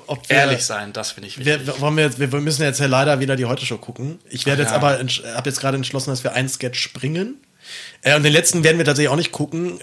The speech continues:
Speaker 1: Ja, erstens, weil ich ihn schon gesehen hab und er tatsächlich, also er einfach von, eben von Hazel Brugger und Fabian Köster ist, die ich beide einfach sehr mag.
Speaker 2: Ist das ein Außenbericht?
Speaker 1: Es ist ein Außenbericht.
Speaker 2: Ja, das gilt ja nicht.
Speaker 1: Das gilt, genau, eigentlich gilt es auch nicht, wenn wir jetzt wirklich Heute-Show, äh, äh, äh, stabil bleiben.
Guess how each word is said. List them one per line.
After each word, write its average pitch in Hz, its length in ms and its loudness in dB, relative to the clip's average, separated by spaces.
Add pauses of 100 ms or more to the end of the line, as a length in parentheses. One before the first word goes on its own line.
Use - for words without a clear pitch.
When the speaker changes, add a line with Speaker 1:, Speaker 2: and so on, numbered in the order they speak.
Speaker 1:
Ja, 127 140 0
erstens, 143 360 0
weil 151 120 4
ich 143 80 2
ihn 151 80 -2
schon 139 140 -2
gesehen 143 260 0
hab 147 180 0
und 135 220 -4
er 139 160 0
tatsächlich, 135 720 -4
also 139 140 2
er 139 140 4
einfach 139 340 0
von, 135 360 -2
eben 123 220 -4
von 127 120 0
Hazel 127 240 0
Brugger 131 380 0
und 120 160 -8
Fabian 120 280 -2
Köster 131 300 -2
ist, 120 200 -4
die 135 60 -4
ich 127 100 -8
beide 135 220 2
einfach 131 140 -4
sehr 123 180 -4
mag. 127 480 2
Speaker 2:
Ist - 260 -4
das 123 120 0
ein 139 60 0
Außenbericht? 135 760 -2
Speaker 1:
Es 143 100 -6
ist 143 100 -4
ein 143 60 -6
Außenbericht. 143 400 0
Speaker 2:
Ja, 156 140 6
das - 100 -8
gilt 143 240 -4
ja 101 100 -8
nicht. 101 400 -10 (240)
Speaker 1:
Das 127 160 -4
gilt, 165 300 0
genau, 143 180 2
eigentlich 143 300 0
gilt 160 180 2
es 185 120 0
auch 151 120 0
nicht, 156 200 -4
wenn 143 100 -2
wir 139 80 0
jetzt 127 100 -6
wirklich 131 180 -4
Heute-Show, 143 600 -2
äh, 131 200 -2 (500)
äh, 123 240 -6
äh, 127 40 -6
stabil 135 420 -2
bleiben. 131 360 0